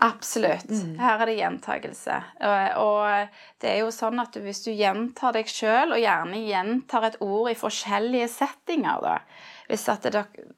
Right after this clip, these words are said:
Speaker 1: eh, dere snakker om, for eksempel, du bruker en bamse da, og så barnet peker mot en bamse, så kan du si,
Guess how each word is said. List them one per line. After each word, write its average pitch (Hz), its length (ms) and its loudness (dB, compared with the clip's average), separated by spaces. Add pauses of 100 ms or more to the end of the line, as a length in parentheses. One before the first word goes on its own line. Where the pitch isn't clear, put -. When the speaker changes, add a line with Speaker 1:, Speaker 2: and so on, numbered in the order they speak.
Speaker 1:
eh, - 340 -2
dere 202 320 -4
snakker 220 720 2
om, 196 180 -2 (1080)
for 226 100 -4
eksempel, 214 480 0
du 196 80 -2
bruker 196 400 -4
en 202 160 -4
bamse 180 560 0
da, - 160 2 (880)
og 208 180 0
så 214 240 -10
barnet 196 480 0
peker - 340 -6
mot - 260 -10
en 202 120 -10
bamse, 190 540 2 (360)
så - 160 -16
kan 208 240 -6
du 202 80 -8
si, 196 540 -6